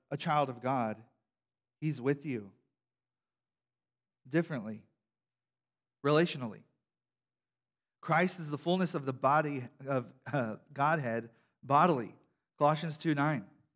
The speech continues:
I'll turn there since it's right here. Colossians two nine. "For in him the whole fullness of deity dwells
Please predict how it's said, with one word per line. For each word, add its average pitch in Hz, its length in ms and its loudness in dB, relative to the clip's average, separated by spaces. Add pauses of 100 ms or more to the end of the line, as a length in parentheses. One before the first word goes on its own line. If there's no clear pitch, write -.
(460)
I'll 110 60 -16
turn 110 200 -10
there 110 140 -8
since - 260 -20
it's - 120 -20
right 110 120 -12
here. 123 220 -16 (1000)
Colossians 131 420 -2
two 147 240 -4
nine. 127 300 2 (1040)
"For 151 160 6
in 170 220 2
him 190 200 6
the 160 80 4
whole 175 300 4
fullness 180 500 2
of 143 100 -2
deity 170 300 0
dwells 147 640 2